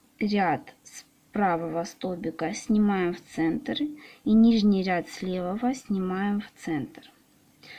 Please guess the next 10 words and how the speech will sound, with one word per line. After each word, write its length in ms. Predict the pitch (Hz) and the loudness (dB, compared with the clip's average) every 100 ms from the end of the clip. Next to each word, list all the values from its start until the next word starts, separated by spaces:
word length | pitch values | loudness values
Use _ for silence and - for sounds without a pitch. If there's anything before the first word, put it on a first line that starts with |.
| - _ | -20 _
Теперь 580 | - 262 - 185 139 - _ _ _ - - - - - _ _ _ | -4 -4 -2 -4 -4 -8 _ _ _ -20 -20 -20 -20 -20 _ _ _
резиночку 960 | 214 247 247 226 208 180 - - - - | 2 4 6 4 4 2 -4 -10 -12 -12
с 480 | - - - 240 208 - _ - | -12 -18 -6 -2 -2 -4 _ -2
левого 680 | 214 214 185 180 175 170 - | 2 4 2 0 -2 -2 -4
столбика 720 | - _ 196 175 175 180 196 | -10 _ -4 -4 -4 -4 2
мы 320 | 220 240 240 | 6 8 8
снимаем 960 | 208 - 196 208 226 196 165 151 147 - _ _ _ _ _ _ _ _ _ _ _ _ _ _ _ _ _ _ _ | 6 0 0 4 4 4 2 0 -2 -6 _ _ _ _ _ _ _ _ _ _ _ _ _ _ _ _ _ _ _
на 240 | 214 208 165 | 2 2 0
правый 720 | - 196 175 165 160 165 185 | -6 -4 -4 -4 -8 -10 -14
столбик. 680 | - 208 214 233 220 233 | -12 -6 -4 -2 -4 -4